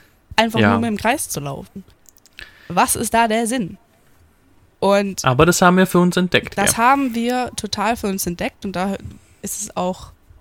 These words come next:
Speaker 1: äh, wieder so dieses, diese, diese Waage wird wieder gehalten von Zeitverschwendung und Quality Time. Die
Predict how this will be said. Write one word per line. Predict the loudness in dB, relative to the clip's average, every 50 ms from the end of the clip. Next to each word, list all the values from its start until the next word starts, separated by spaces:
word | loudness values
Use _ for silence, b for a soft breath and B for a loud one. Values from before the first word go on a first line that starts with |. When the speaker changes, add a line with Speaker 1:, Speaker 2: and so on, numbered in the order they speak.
| _ _ _ _ _ _ _ _ _ _ _ _ _ _
Speaker 1:
äh, | -8 -6 -6 -6 -8 -8 -8
wieder | -6 -4 -2 -2 -2
so | -2 -4 -6
dieses, | -4 -6 -6 -6 -6 -8 -8 -10 -10
diese, | -10 -8 -6 -6 -6 -6 -6
diese | -6 -8 -6 -6 -6 -6 -6 -6 -8 -10 -14 -18 -20 -20 -20 -20 -20 _ _ _ -16 -16 -16 -16 -18 -20 -20 -20 _ _ 0
Waage | 2 4 6 6 4 4 4 0 -2 -2 -2 -2 -4
wird | -6 -8 -8 -12 -12 -10
wieder | -8 -8 -6 -6
gehalten | -6 -4 -2 -2 -2 -2 -2 -4 -6 -6
von | -6 -6 -4 -4 -4 -4 -6
Zeitverschwendung | -8 -10 -10 -10 -10 -10 -10 -8 -6 -6 -4 -4 -4 -4
und | -4 -6 -6 -8 -10 -14 _ _ _ _ _ _ _ _ _
Quality | -12 -8 -6 -6 -6 -6 -6 -8 -10
Time. | -10 -8 -8 -6 -4 -4 -4 -6 -8 -12 _ _ _ _ _ _ _ _ _ _ _ _ _ _ _ _ _ _ _ _ -8
Die | -6 -6 -4 -4 -4 -6